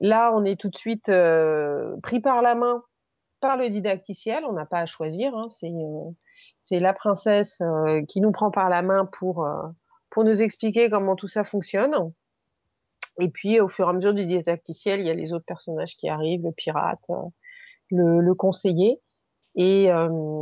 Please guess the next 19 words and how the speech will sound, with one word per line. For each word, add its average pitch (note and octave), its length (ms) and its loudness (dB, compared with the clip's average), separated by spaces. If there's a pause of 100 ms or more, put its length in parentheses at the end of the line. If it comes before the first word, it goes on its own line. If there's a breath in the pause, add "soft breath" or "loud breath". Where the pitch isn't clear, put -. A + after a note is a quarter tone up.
(360)
donc, E3 220 -4
il F#3+ 60 -2
nous F3+ 140 2
explique G#3+ 300 -2
que, A3 60 2
voilà, E3+ 260 2
on G3 60 -2
peut G3 120 0
programmer G#3+ 480 2
plusieurs G3 460 0
actions F#3+ 420 0
à F#3 80 2
réaliser. E3+ 680 2
Et F3+ 60 4
en D3+ 100 -6
fait, F#3+ 300 -2
en D#3 180 -4
fonction F#3 400 -6
de, E3 240 -4